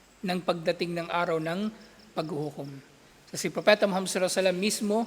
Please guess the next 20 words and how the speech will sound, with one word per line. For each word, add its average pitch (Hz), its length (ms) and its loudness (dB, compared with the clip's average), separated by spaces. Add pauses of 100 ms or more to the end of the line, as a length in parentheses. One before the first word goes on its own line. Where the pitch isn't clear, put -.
(540)
siya 196 340 6
ang 175 160 -2
hudyat 170 400 4 (680)
na 165 80 -4
malapit 170 480 0
na 160 180 -4
ang 156 60 -10
araw 160 260 -2
ng 156 220 -8
paghuhukom, 156 560 -4
katulad 170 400 -4
kung 165 180 -4
paano 170 320 0
ang 156 220 -6
hangin 175 320 -2
na 170 100 -2
ito 185 240 -2
ay 175 80 -2
hudyat 185 460 2 (680)
na 214 320 2